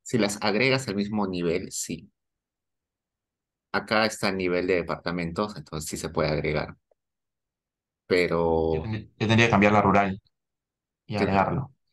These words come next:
Speaker 1: Claro, si agarras es-, esa encuesta, ese, esas, esas evaluaciones de colegios y solamente te quedas con los colegios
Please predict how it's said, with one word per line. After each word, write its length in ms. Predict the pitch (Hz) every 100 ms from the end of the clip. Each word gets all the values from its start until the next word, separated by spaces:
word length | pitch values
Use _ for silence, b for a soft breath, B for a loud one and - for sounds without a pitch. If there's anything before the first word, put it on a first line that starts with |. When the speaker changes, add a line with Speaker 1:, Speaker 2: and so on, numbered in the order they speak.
| _ _ _ _ _
Speaker 1:
Claro, 300 | - 90 - -
si 160 | -
agarras 280 | 98 110 110
es-, 280 | - - 82
esa 300 | 104 - 95
encuesta, 640 | 95 87 98 90 - 92 87
ese, 300 | 104 - 101 95
esas, 220 | - 110
esas 180 | - 117
evaluaciones 760 | 107 92 85 95 92 92 - - _ _ _ _ _ _ _
de 240 | 92 90 80
colegios 760 | 85 82 85 - - - - _ _ _ _ _ _ _ _ _ -
y 140 | 92
solamente 460 | 82 107 98 92 92
te 120 | 85
quedas 300 | 92 87 -
con 140 | 85
los 100 | 82
colegios 840 | 85 85 82 - 87 85 - -